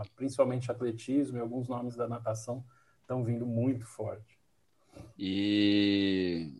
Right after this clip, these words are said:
Speaker 2: é um número ousado, hein? Até porque, só pra situar a galera, né, no,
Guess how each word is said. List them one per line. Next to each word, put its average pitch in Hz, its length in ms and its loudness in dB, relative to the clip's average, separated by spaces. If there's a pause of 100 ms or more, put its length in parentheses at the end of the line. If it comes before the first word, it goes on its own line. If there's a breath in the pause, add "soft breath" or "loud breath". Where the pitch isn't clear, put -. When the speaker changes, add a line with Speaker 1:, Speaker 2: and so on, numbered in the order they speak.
Speaker 2:
é 98 180 2
um 107 60 4
número 127 400 6
ousado, 127 520 10
hein? 117 300 0 (120)
Até 110 320 0
porque, 110 500 -2
só 107 180 2
pra 117 160 0
situar 113 320 2
a 110 40 6
galera, 107 420 6
né, 113 120 4
no, 104 600 2